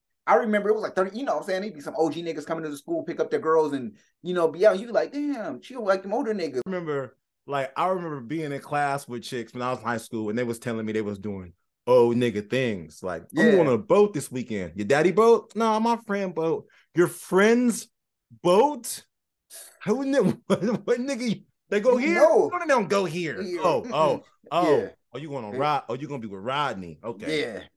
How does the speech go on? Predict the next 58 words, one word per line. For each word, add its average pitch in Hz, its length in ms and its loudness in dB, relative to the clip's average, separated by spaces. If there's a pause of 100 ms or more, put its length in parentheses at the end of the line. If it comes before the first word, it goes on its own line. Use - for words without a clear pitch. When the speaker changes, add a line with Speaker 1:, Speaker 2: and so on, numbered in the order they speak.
(140)
Speaker 2:
Now 143 80 0
Speaker 1:
Yeah. 143 60 4
Speaker 2:
that 196 180 4
rumor, 226 340 2
I 175 80 0
give 190 160 -4
you 175 80 -2
that 165 180 2
rumor 185 220 -2
was 170 300 -2
wild. 135 220 -4
I 131 40 -4
think 135 160 -8
we 135 60 -12
did 135 160 -8
kinda 120 160 -6
brush 113 260 -4
it 117 40 -6
off 110 140 -2
'cause 113 180 -8
it 120 60 -2
was 110 140 -4
like, 110 160 0
it - 80 -18 (260)
was 233 160 -2
like, 233 220 0
yeah, 277 360 0 (360)
it'd 294 160 -6
be 320 120 -2
like 277 300 0
thir-, 233 160 6
it'd 247 220 -4
be 277 100 -6
like 240 280 0
late 220 400 -2
twenties, 226 420 -6
thirty 233 380 -4
something 202 360 -4
niggas 185 300 -6
that 175 160 -2
be 190 160 -2
around, 180 340 2
like, 165 220 -2
early 175 320 0
twenties. 175 340 -4
That 220 140 -2
makes 202 220 -4
sense. 170 120 -8
But 143 160 -4
nah, 135 160 0
we 156 160 -2
didn't 165 200 -2
know 160 100 0
he 156 100 -2
was 123 160 -8
really 120 240 -4
just, 101 200 -8
like, 101 280 -2